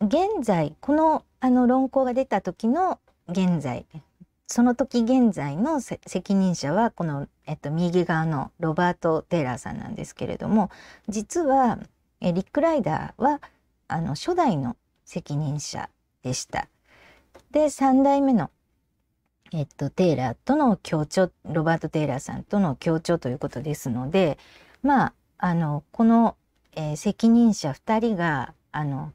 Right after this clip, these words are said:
き-、新旧の責任者二人が協調した、えー、論文だということになります。で、このアルパなのですけれども、えー、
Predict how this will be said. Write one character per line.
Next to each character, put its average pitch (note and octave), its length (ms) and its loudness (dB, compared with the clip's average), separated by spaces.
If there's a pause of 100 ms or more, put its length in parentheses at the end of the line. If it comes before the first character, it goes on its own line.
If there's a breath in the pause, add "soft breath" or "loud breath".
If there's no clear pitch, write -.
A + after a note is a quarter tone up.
き-、 F#3 200 -2
新 G#3 360 4
旧 C3 260 -8
の D3 100 -6
責 - 240 -10
任 D3+ 160 -4
者 D3 140 -8
二 F#3 240 -6
人 F#3+ 140 -4
が C4 240 2 (400 soft breath)
協 E3+ 200 0
調 E3 180 -2
し - 100 -10
た、 C#3+ 260 -2 (420)
え D3+ 120 -4
ー、 - 20 -6
論 D3+ 200 0
文 C#3+ 120 -4
だ B2+ 100 -8
と C3 100 -10
い - 20 -8
う - 40 -12
こ - 120 -10
と G3+ 100 2
に E3+ 140 2
な C3 100 -2
り B2 120 -6
ま A#2+ 180 -10
す。 - 240 -20 (1300 loud breath)
で、 C4+ 80 -6
こ C4+ 140 2
の A3 160 6
ア B3+ 80 4
ル A4 100 0
パ A3 180 0
な E3 140 0
の C#3+ 140 -2
で D3 100 -6
す - 120 -16
け - 140 -8
れ D3 100 -4
ど D#3 120 -6
も、 E3 380 0 (440 soft breath)
え D3+ 200 -4
ー、 - 40 -10